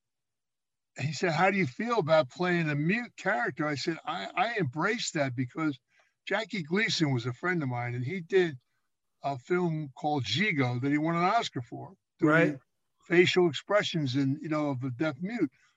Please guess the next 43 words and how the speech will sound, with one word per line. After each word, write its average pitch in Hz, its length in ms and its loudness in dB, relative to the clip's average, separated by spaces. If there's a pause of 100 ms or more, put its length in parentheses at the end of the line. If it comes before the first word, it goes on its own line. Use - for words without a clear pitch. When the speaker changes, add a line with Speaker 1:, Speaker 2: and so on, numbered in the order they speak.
(140)
Speaker 1:
So - 100 -8
I 160 120 2
said, 165 160 -4
"I 208 120 0
really 185 380 6
embraced 170 460 4
the 160 80 -8
fact 175 340 0
of 156 60 -8
wanting 160 300 -4
to 151 100 -8
do 233 200 -6
this." 170 220 -4
I 151 80 -2
said, 165 260 -4
"And 160 180 -2 (680)
Non's 190 420 0
a 170 60 6
great 156 340 2
character 214 460 0
because 160 640 -2 (1120)
Zod 190 460 2
is, 165 220 2 (100)
is 139 220 -2
a 127 60 2
man, 160 420 4
he, 135 200 8
a 131 180 0
killer, 127 500 -2
you 120 120 -6
know, 135 160 -2
is 110 200 -6 (180)
a 131 40 -12 (100)
real 143 340 2 (180)
Speaker 2:
Yes. 139 180 -2
Speaker 1:
vicious 156 340 0
guy, 127 320 0
and, 127 340 -2
and 123 140 -4
Sarah's 170 480 -2
a 131 80 -6
man 143 340 -2
eater. 127 300 -6